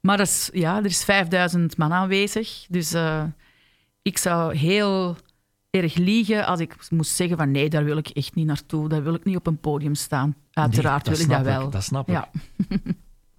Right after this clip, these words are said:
Speaker 2: En komt er nog een, eh, nieuwe single aan binnenkort?
Speaker 1: Voorlopig eventjes nog niet. We zijn nog op, eh, onze roze wolk aan het, eh, vliegen met Ik Wil Jou. En, ehm, die doet het nog steeds heel goed eigenlijk. En daarna gaan we weer, eh,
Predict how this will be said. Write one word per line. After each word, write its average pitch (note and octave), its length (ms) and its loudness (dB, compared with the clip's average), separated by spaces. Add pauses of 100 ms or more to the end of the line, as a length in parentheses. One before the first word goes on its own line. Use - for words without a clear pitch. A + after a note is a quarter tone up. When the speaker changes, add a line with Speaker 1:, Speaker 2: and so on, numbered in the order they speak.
(760)
Speaker 2:
En G#2+ 140 -2
komt A#2+ 220 -2
er B2 60 -2
nog G#2+ 140 0
een, G2+ 200 0
eh, G2 100 0 (100)
nieuwe B2 280 -2
single G3 340 -6
aan G3 220 -4
binnenkort? F#3+ 640 -8 (840)
Speaker 1:
Voorlopig F#3+ 600 0
eventjes A#3+ 500 -2
nog C#3+ 300 0
niet. D#3+ 480 0
We G3+ 160 -2
zijn E3 140 -2
nog D3 160 -2
op, - 180 -8
eh, D#3+ 240 0
onze E3+ 240 0
roze E3+ 300 -2
wolk F#3 340 -4
aan F#3+ 200 -2
het, F3 220 -8
eh, F3+ 180 0
vliegen F3+ 440 0
met - 320 -6 (200)
Ik - 160 -2
Wil F#3 160 2
Jou. E3 340 0 (200)
En, F3+ 260 -2
ehm, E3+ 380 0 (180)
die G#3 120 0
doet F#3+ 140 -2
het - 80 -8
nog F3+ 160 -2
steeds - 560 -4
heel D#3+ 260 -2
goed A#3 220 -10
eigenlijk. C#4+ 460 -8 (800)
En G3 160 2
daarna D#3 360 0
gaan G3+ 120 0
we F3+ 100 -2
weer, D#3+ 240 -2
eh, D3+ 340 -2